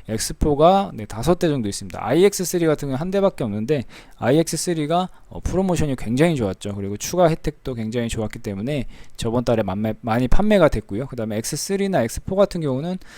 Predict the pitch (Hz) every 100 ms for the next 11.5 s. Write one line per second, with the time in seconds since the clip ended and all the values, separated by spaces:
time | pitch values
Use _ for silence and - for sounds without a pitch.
0 | - - 107 143 208 180 123 110 - 190
1 | 214 180 143 120 113 107 123 117 - -
2 | - - 214 226 226 180 135 107 101 131
3 | 135 - - - 95 - - 131 165 196
4 | 170 101 - 190 180 147 127 123 156 -
5 | 101 107 92 90 147 - 175 143 107 104
6 | 123 135 127 135 139 147 143 131 175 160
7 | 95 117 104 92 - - - 107 113 123
8 | 120 127 135 120 104 95 95 101 139 202
9 | - 147 170 - 131 131 127 131 117 -
10 | 139 127 117 117 113 95 117 113 110 160
11 | 175 120 107 139